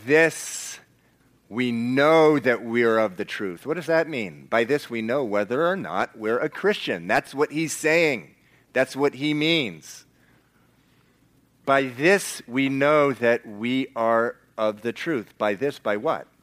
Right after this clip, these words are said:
By whether we love one another. "By this we know that we are of the truth and shall assure our hearts before him," meaning the assurance of our salvation, the assurance of our relationship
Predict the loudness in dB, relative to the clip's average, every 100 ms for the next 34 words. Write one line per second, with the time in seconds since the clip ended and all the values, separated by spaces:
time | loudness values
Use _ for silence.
0 | _ _ _ -12 -12 -14 -16 -14 -14 -16
1 | -18 -18 -16 -14 -14 -16 -20 -20 _ _
2 | _ _ _ _ _ _ _ _ _ _
3 | _ -20 -16 -14 -12 -12 -12 -12 -18 _
4 | _ _ _ _ _ _ _ _ _ _
5 | _ _ _ _ _ _ _ -16 -8 -8
6 | -8 -10 -6 -6 -6 -8 -8 -10 -10 -12
7 | -14 -16 -14 -8 -6 -6 -6 -4 -4 -4
8 | -10 -8 -8 -4 -2 -2 -4 -4 -6 -8
9 | -18 -12 -8 -8 -8 -12 -10 -8 -6 -6
10 | -10 -14 -20 -12 -10 -8 -10 -8 -6 -8
11 | -8 -8 -8 -6 -6 -4 -6 -10 -10 -10
12 | -8 -8 -8 -10 -12 -8 -8 -6 -8 -10
13 | -14 -12 -12